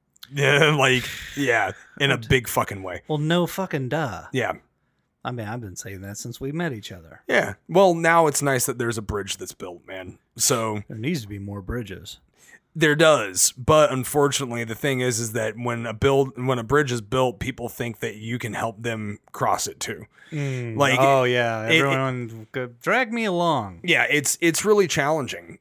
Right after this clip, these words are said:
Speaker 1: You know, like, the, the industry is kinda ran off of favors,
Speaker 2: Right.
Speaker 1: as much as people don't want to admit it. You know.
Speaker 2: Oh, uh, it, it's obvious.
Speaker 1: Yes, painfully.
Speaker 2: Um,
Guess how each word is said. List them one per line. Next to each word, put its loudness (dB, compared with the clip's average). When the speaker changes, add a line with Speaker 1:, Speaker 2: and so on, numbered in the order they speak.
Speaker 1:
You 0
know, 0
like, 0
the, -2
the -2
industry 0
is 0
kinda -2
ran -2
off -2
of -8
favors, -4
Speaker 2:
Right. -10
Speaker 1:
as 2
much 0
as -2
people -6
don't -4
want 0
to -4
admit -4
it. -8
You -4
know. 0
Speaker 2:
Oh, 2
uh, -14
it, -14
it's -4
obvious. -2
Speaker 1:
Yes, 0
painfully. -4
Speaker 2:
Um, -4